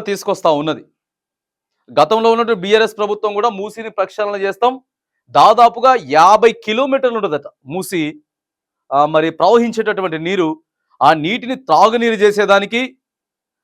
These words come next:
ప్రపంచ స్థాయిలో అభివృద్ధి అంటే మూసీ వైపు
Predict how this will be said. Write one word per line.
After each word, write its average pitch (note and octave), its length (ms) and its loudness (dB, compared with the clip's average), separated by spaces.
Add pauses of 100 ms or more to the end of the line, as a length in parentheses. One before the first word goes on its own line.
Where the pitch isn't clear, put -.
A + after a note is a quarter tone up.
(280)
ప్రపంచ B3+ 560 2 (100)
స్థాయిలో A#3 580 4 (840)
అభివృద్ధి A#3+ 560 -4
అంటే A3+ 160 0 (140)
మూసీ A3+ 340 -8
వైపు G3+ 160 0